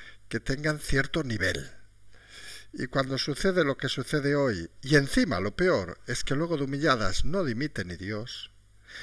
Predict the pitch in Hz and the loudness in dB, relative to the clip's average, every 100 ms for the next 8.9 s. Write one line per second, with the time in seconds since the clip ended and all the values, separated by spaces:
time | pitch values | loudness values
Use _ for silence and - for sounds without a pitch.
0 | - - 180 - 131 151 - 123 175 180 | -10 -2 0 0 -4 -4 -4 -4 -2 -2
1 | 120 - 170 139 113 113 - 104 - 151 | -2 -2 -4 -4 -4 -4 -2 2 2 2
2 | 135 95 - - - - - - - - | 0 0 2 4 2 -2 -10 -16 -16 -18
3 | - - - 139 131 120 117 107 107 135 | -20 -18 -4 -2 -2 -2 0 0 0 0
4 | 113 131 - 85 90 107 - 107 95 - | 0 0 0 -2 0 0 2 2 2 0
5 | 101 80 - 85 - 92 92 98 127 127 | -2 -4 -8 -8 -6 -2 -2 -4 -4 -4
6 | - 80 - - - - - 98 104 135 | -2 -6 -2 -2 -2 -8 -8 -2 2 2
7 | 139 98 80 - 90 - 90 - - 98 | 0 -2 -4 -6 -10 -8 -4 2 4 4
8 | 95 117 90 82 78 - 87 98 | 0 -2 -2 -2 -6 -6 -8 -10